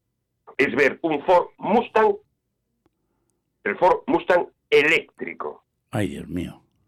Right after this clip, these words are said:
Speaker 1: Va a matarlos directamente.
Speaker 2: Desde luego, ¿a quién se le ocurre
Speaker 1: Es como
Speaker 2: electrificar
Speaker 1: si
Speaker 2: un, un, un Mustang? Vaya por Dios.
Speaker 1: Es como si dices un Ferrari diésel.
Speaker 2: Sí, una tontería. Bueno.
Speaker 1: No, no, pues,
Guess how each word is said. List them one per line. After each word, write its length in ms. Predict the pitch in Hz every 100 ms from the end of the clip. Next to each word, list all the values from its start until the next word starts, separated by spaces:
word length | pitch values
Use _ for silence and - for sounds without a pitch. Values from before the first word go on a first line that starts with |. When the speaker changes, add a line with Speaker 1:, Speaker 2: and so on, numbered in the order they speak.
| _ _ _ _ _ _ _ _ -
Speaker 1:
Va 80 |
a 20 | 117
matarlos 420 | - 120 92 - _
directamente. 540 | - 117 113 - 110 -
Speaker 2:
Desde 320 | - 104 85
luego, 380 | 82 113 82 -
¿a 80 | 95
quién 140 | 123
se 100 | 110
le 60 | 98
ocurre 320 | 87 165 175
Speaker 1:
Es 60 | 165
como 120 | 123
Speaker 2:
electrificar 500 | 123 120 110 127 135
Speaker 1:
si 60 |
Speaker 2:
un, 80 | 131 135
un, 200 | 131 139
un 220 | 139 135
Mustang? 440 | 156 - 110 95
Vaya 220 | 92 127 110
por 140 | 95
Dios. 320 | 85 78 - _ _ - _ _
Speaker 1:
Es 140 | 175
como 200 | - 190 -
si 100 | 185
dices 200 | 185 180
un 160 | 170
Ferrari 360 | 147 135 196 135
diésel. 440 | 180 - - - _ _ _ -
Speaker 2:
Sí, 300 | 143 135 165
una 380 | 92 92 120
tontería. 460 | 127 98 104 180 - -
Bueno. 220 | 147 - - _ _
Speaker 1:
No, 140 | 175 185
no, 180 | 202
pues, 120 | -